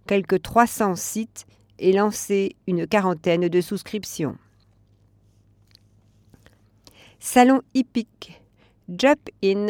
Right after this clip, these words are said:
Saint-Étienne. Saint-Étienne Horse Events présente la première édition du Jump in Saint-Étienne.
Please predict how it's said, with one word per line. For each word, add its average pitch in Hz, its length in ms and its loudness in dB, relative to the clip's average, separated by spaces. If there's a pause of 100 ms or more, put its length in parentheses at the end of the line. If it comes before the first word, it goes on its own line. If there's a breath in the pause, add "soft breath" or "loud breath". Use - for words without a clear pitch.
Saint-Étienne. 214 800 -2 (1120 loud breath)
Saint-Étienne 247 1000 2 (120)
Horse 220 460 4 (120)
Events 170 680 -2 (320 loud breath)
présente 247 500 2 (140)
la 190 180 6
première 240 380 4
édition 226 640 0
du 202 360 -2 (100)
Jump 202 400 4 (200)
in 196 160 0
Saint-Étienne. 185 1000 0